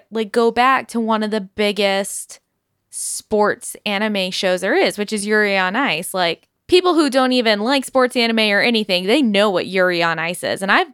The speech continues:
I've known what Yuri on Ice is for, for years now, and I just never watched it because even though I love figure skating,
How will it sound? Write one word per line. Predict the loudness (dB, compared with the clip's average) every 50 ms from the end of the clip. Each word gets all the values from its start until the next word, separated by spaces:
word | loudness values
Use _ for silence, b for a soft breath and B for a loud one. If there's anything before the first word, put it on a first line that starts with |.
| _ _ 0
I've | 2 2 2 4
known | 2 0 0
what | 0 -2
Yuri | 0 0 2 2 2
on | 2 2 0
Ice | -2 -4 -4 -4
is | -6 -6 -6 -6
for, | -4 -4 -2 -2 -2 -4 -6 _ _ -10
for | -6 -6 -6
years | -4 -2 0 2 2 2 0 0 0
now, | 0 2 2 2 2 0 -2 -2
and | -2 0 2 2 2 0 0 -4 -6 -12 -14 -16 -10 -6 -4
I | -4
just | -2 -2 -2 0
never | 0 2 2 2
watched | 2 2 2 0 0 -2 -2
it | -2 -2
because | -2 -4 -4 -2 -2
even | -2 -2 0 0
though | 2 2 2
I | 2 2
love | 0 -2 -2 -4
figure | -4 -2 -2 0 0 0 -2
skating, | -2 -2 -2 0 0 0 0 -2 -2 -4 -6 -8 -12